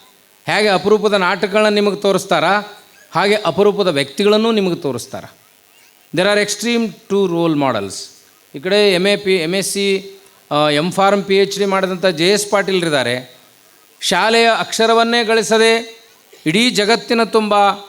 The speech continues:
ಬಸವ ತತ್ವ ಚಿಂತನೆ ಹೋರಾಟಗಳ ಮೂಲಕ ನಿರಂತರ ಮುನ್ನೂರ ಅರವತ್ತೈದು ದಿನಗಳನ್ನು ಕ್ಯಾಲ್ಕುಲೇಟ್ ಮಾಡಿದರೆ ಅದರಲ್ಲಿ ಮುನ್ನೂರ ಅರವತ್ತು ದಿನಗಳನ್ನು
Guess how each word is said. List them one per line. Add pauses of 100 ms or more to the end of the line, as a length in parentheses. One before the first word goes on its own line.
ಬಸವ
ತತ್ವ
ಚಿಂತನೆ
ಹೋರಾಟಗಳ
ಮೂಲಕ (460)
ನಿರಂತರ (440)
ಮುನ್ನೂರ
ಅರವತ್ತೈದು
ದಿನಗಳನ್ನು
ಕ್ಯಾಲ್ಕುಲೇಟ್
ಮಾಡಿದರೆ (260)
ಅದರಲ್ಲಿ
ಮುನ್ನೂರ
ಅರವತ್ತು
ದಿನಗಳನ್ನು